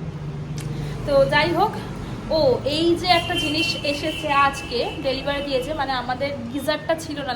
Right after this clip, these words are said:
লাগানো, মানে সুইচ টুইচ করা আছে, পয়েন্ট করা আছে, সবই করা আছে, but গিজারটা কেনা হয়নি এতদিন। তো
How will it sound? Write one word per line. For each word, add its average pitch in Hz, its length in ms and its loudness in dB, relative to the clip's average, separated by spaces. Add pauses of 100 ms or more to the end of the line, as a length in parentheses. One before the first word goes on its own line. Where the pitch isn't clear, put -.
(100)
লাগানো, 220 300 -2 (680)
মানে 269 140 -4 (160)
সুইচ 403 320 2
টুইচ 392 160 0 (100)
করা 330 140 6 (100)
আছে, 320 120 -2 (120)
পয়েন্ট 311 320 -2
করা 311 160 4
আছে, 302 200 -4
সবই 294 280 -2
করা 262 200 4
আছে, 247 120 -6 (100)
but 262 100 -2 (200)
গিজারটা 277 440 -4 (100)
কেনা 262 220 0 (120)
হয়নি 226 280 0 (100)
এতদিন। 247 280 -2 (580)
তো 269 40 0